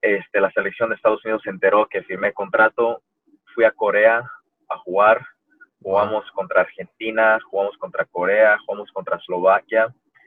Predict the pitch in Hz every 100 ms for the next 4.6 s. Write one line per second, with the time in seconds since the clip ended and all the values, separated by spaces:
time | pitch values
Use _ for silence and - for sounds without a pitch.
0 | _ _ - 104 104 117 - 127 127 -
1 | _ _ _ _ _ _ - 101 - -
2 | 92 92 90 - _ _ _ _ - 120
3 | 123 110 98 95 - _ _ 110 95 98
4 | 98 110 117 104 92